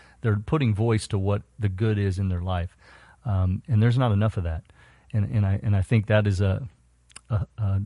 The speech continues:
a desire that God has for us, that we would more often, like you said, let the world hear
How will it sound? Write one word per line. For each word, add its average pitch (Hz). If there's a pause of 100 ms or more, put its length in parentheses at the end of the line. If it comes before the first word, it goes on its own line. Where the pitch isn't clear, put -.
a 120
desire 101
that 95
God 95
has 98
for 92
us, 92
that 101
we 107
would 95
more 98
often, 95
like 90
you 104
said, 90
let 98
the 117
world 98
hear 90